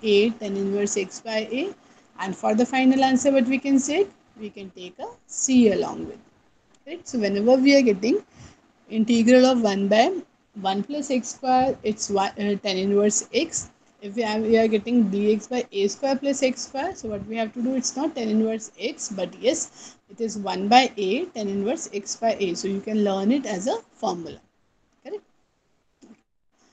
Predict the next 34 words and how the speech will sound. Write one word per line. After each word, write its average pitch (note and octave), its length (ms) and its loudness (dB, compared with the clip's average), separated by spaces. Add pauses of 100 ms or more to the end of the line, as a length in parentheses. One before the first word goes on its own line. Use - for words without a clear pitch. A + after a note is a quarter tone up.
(320)
Now G#3+ 80 -4
let's A3 240 0
go A#3 120 0
to A#3 120 0
the C4 100 4
second - 540 0
and C#4+ 160 2
the C#4 40 2
third A#3 300 2
expression. F#3 520 -4
Now F#3+ 80 -6
what G3+ 200 -2
the A#3 80 2
change B3 480 2
if A#3 140 -4
we B3 80 0
observe A3 420 2
in B3 100 8
the A#3+ 100 6
second A#3 360 -2
and C4 220 0
third? G#3+ 420 -10 (500)
Here C4+ 240 -2
we C#4+ 120 2
are C#4+ 80 6
talking B3 400 0
about A#3 480 2 (120)
negative, G#3 600 2 (340)
either F#3+ 300 -4
a F#3+ 180 4
square C4 260 2
minus C4+ 360 2
x C4+ 180 -2
square D#4+ 320 -4